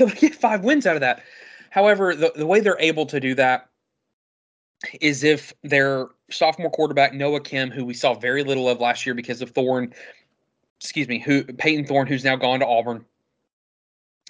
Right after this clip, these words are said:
If Noah Kim can just be any bit of a playmaker on offense,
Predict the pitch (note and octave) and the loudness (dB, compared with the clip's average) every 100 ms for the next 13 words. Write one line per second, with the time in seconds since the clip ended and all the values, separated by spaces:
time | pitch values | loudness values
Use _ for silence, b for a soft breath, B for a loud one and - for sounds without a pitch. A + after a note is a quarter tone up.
0 | B B B D3+ D3+ D#3+ F3+ F3+ E3+ D#3+ | B B B -2 2 4 4 4 -2 -2
1 | E3 D#3 D3+ - D#3 D3 b b b b | -6 -6 -6 -6 -6 -8 b b b b
2 | _ _ _ _ _ - A#3 A#3+ G3 C#3+ | _ _ _ _ _ -2 6 6 6 2
3 | B2 - - _ _ _ _ - C#3+ C#3+ | -2 -4 -16 _ _ _ _ -4 -2 -2
4 | C3+ D#3 C#3 C3 B2 A#2 G#2+ F#2+ - - | 0 0 2 0 -2 -6 -6 -10 -14 -20
5 | - | -20